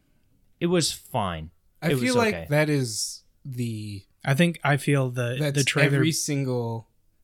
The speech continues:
Speaker 3: the trailer
Speaker 2: thing I saw
Speaker 3: before
Speaker 2: at E three.
Speaker 3: was a lot more fun.
Speaker 2: <laughs> Yeah. I,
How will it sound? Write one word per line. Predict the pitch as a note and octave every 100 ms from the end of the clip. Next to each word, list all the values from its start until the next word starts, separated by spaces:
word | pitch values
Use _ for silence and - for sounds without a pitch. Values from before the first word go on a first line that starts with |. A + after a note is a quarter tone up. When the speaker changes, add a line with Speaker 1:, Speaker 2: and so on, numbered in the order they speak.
| -
Speaker 3:
the | C#3
trailer | F3 F#3 F3
Speaker 2:
thing | C#3 B2
I | A#2
saw | C#3 C3+
Speaker 3:
before | A#2+
Speaker 2:
at |
E |
three. | A2+ A#2 A2+
Speaker 3:
was |
a | A#2
lot | A#2 A#2+ C3
more | C3 A#2+
fun. | A#2 - A2 G#2+ G#2
Speaker 2:
<laughs> | -
Yeah. | C#3 B2+ G2+ - _ _ _ _ _
I, | C#3+ D#3